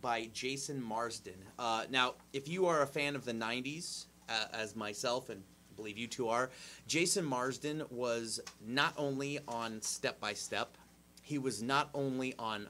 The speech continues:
Full House as D J's boyfriend, but his rich, rich,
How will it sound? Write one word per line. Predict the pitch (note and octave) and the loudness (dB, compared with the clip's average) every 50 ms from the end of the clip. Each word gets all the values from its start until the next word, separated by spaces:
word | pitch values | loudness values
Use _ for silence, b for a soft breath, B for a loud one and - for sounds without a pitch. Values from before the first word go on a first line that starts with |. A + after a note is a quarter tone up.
| - - - | -12 -10 -4
Full | - C3 A#2 A2 | -2 0 0 0
House | G#2 A2 G#2 A2 - E2 - - - | 0 0 0 -2 -2 -4 -8 -8 -8
as | G2 G2+ F#2 - | -8 -8 -8 -8
D | - G#2+ G#2 | -8 -10 -8
J's | F#2+ G#2 G2 F#2+ F2+ | -8 -8 -8 -8 -8
boyfriend, | - G#2 F#2+ F#2+ - B2 C3 D#3 E3 B B B B B B B B B B - | -8 -8 -8 -6 -6 -6 -6 -6 -8 B B B B B B B B B B 4
but | A2+ F3+ F#3+ F#3 E3+ - - | 8 10 10 10 10 6 2
his | G#2 G#2+ G2+ F#2 | -6 -12 -8 -6
rich, | A2+ A2 - - - G#2 | -6 -6 -8 -10 -12 -10
rich, | A2 A#2+ A#2 | -8 -8 -8